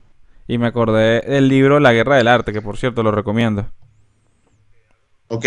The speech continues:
Speaker 2: háblanos un poco de ese
Speaker 1: No,
Speaker 2: libro.
Speaker 1: muy bueno, un libro
Speaker 2: Ajá.
Speaker 1: sobre romper, tú sabes, eh, esos demonios que, que te prohíben llegar a tus metas creativas. Y bueno, habla básicamente de eso. Lo, eso se lo, se lo,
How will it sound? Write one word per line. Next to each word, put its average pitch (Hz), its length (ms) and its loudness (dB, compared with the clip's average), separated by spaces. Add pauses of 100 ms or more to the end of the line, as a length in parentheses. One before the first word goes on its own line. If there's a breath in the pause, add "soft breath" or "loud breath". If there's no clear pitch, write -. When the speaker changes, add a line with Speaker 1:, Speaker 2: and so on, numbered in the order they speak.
(160)
Speaker 2:
háblanos 127 240 2
un 131 120 -2
poco 131 180 0
de 131 60 2
ese 123 100 0
Speaker 1:
No, 120 140 6
Speaker 2:
libro. 127 160 6
Speaker 1:
muy 123 80 4
bueno, 127 280 2
un 127 140 -4
libro 127 600 4
Speaker 2:
Ajá. 101 100 0
Speaker 1:
sobre 104 840 0
romper, 104 520 -2
tú - 100 -4
sabes, 110 560 2 (500 soft breath)
eh, 104 680 -6 (460)
esos 123 400 -2
demonios 135 720 6
que, 113 480 2
que 113 360 0
te 113 120 2
prohíben 117 720 2
llegar 131 420 -2
a 135 60 2
tus 135 180 -4
metas 131 680 -2
creativas. 127 840 -2 (600 soft breath)
Y 110 880 -4 (200)
bueno, 180 320 -4
habla 170 160 0
básicamente 175 480 -4
de 160 120 0
eso. 170 180 -6
Lo, 120 280 0
eso 117 200 -4
se 180 120 2
lo, 139 360 2
se - 180 -6
lo, 117 680 0